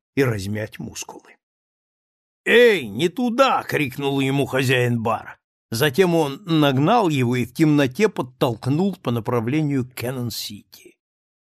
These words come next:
Какой-то внутренний голос подсказал Черчиллу, что это было верное направление. И всё ещё как во сне он пошёл по этой тропе.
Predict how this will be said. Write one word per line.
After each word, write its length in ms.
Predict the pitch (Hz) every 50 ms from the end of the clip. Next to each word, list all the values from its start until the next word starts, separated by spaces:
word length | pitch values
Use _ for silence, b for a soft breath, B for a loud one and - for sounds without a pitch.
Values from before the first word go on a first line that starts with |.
| _ _ _ _ _ _ -
Какой-то 400 | - 104 - - 185 180 160 147
внутренний 640 | 139 135 151 170 170 - - 151 156 147 147 143 139
голос 360 | 131 135 165 175 165 143 -
подсказал 640 | - - 147 139 131 - - - 160 147 135 107 92
Черчиллу, 680 | - - - 190 196 - - - 107 101 98 92 90 85
что 360 | - - - 117 110 110 110
это 300 | - 135 120 123 143 135
было 580 | 123 113 110 110 113 113 117 120 127 - - - _ _
верное 560 | 156 180 202 170 117 98 85 82 82 85 87
направление. 1000 | 90 90 - - 104 98 95 98 98 98 92 87 85 82 87 85 - - - _ _ _ _ _ _ _ _ _ _ -
И 120 | 151 147
всё 220 | 127 - - 202 202
ещё 260 | 180 - - 175 165
как 260 | - 160 147 127 -
во 160 | 131 127 123
сне 340 | 113 - - 165 180 226 240
он 120 | 226 233 -
пошёл 520 | - - 110 110 - - 117 135 165 175
по 140 | - - 131
этой 300 | 92 101 - - 110 104
тропе. 560 | - - 98 90 85 _ - - - - -